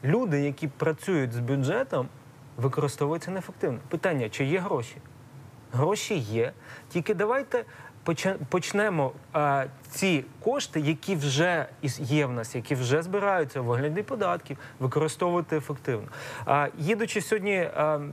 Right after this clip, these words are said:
до ефіру, а, на ефір до вас, я зайшов на сайт Державної казначейської служби, і я шокований був. Знаєте чим? Станом на перше травня,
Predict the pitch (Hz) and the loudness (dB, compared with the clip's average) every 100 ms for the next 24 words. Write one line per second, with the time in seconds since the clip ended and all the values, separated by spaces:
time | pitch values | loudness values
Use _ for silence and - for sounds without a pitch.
0 | - 131 170 180 - 240 214 139 123 - | -6 0 2 2 0 0 2 0 -2 0
1 | 131 131 131 127 135 160 160 226 196 175 | 2 2 2 0 2 2 2 -2 0 2
2 | 147 131 - 180 196 151 165 - 196 185 | 2 0 -2 0 0 0 -2 2 0 0
3 | - - - - - - - - 135 135 | -6 -20 -20 -20 -20 -20 -20 -6 0 2
4 | 160 143 131 139 147 147 135 127 - - | 2 2 0 2 2 2 0 0 -2 -12
5 | 131 - 143 151 165 151 - 175 - 254 | -14 -2 0 2 2 0 0 -4 0 0
6 | 226 170 160 175 190 180 185 160 - - | 2 0 0 0 0 2 0 -4 -12 -6
7 | 202 - 285 220 135 117 101 - - - | -4 0 2 2 0 -2 -4 -6 -14 -4
8 | 175 233 240 - 110 101 - - - - | 0 0 -4 -4 -4 -6 -12 -18 -18 -14
9 | - - 214 262 277 262 202 175 190 196 | -12 0 2 4 2 2 -2 0 2 4
10 | 196 180 - - - 170 185 - 247 175 | 4 2 0 -8 0 0 2 -2 0 2
11 | 143 120 117 | 2 2 -4